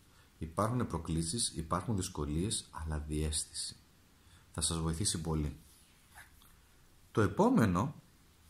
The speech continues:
hmm, είχαμε λοιπόν φωτιά,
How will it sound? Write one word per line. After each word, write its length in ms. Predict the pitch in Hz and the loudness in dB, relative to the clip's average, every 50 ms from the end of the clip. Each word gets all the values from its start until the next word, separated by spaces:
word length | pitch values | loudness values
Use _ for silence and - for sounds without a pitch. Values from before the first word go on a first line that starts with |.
| - - | -4 0
hmm, 300 | 110 95 85 76 67 - - - - - - - - - - - - - - - - - - - - - - - - - - - - - - - - - - - - - - - - - - - - - - - | 2 2 2 2 0 -2 -6 -10 -14 -20 -20 -20 -20 -20 -20 -20 -20 -20 -20 -20 -20 -20 -20 -20 -20 -20 -20 -20 -20 -20 -20 -20 -20 -20 -20 -20 -20 -20 -20 -20 -20 -20 -20 -20 -20 -20 -20 -20 -20 -20 -16 -6
είχαμε 340 | - 107 107 - 113 98 95 | -4 -2 2 4 4 6 6
λοιπόν 260 | 87 85 80 85 80 | 4 4 2 0 -2
φωτιά, 720 | 80 - - - - - 113 120 135 151 156 147 139 - | -2 -4 -10 -10 -4 2 4 4 4 4 2 0 -4 -12